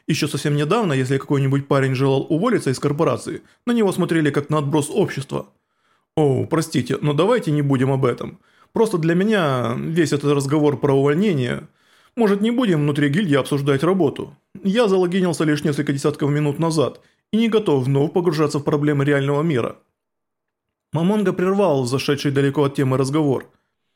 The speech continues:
Его замечание встретило всеобщее одобрение. Незачем вспоминать о работе, неприятности завтрашнего дня могут подождать до завтра.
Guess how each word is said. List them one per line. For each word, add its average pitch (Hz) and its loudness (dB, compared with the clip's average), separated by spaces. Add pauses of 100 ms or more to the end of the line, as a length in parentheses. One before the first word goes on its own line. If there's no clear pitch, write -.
(140)
Его 226 2
замечание 240 0
встретило 175 0
всеобщее 151 -2
одобрение. 143 -2 (480)
Незачем 139 0
вспоминать 131 -2
о 135 0
работе, 202 0 (360)
неприятности 175 0
завтрашнего 143 0
дня 202 0
могут 226 -2
подождать 147 0
до 165 -2
завтра. 139 -2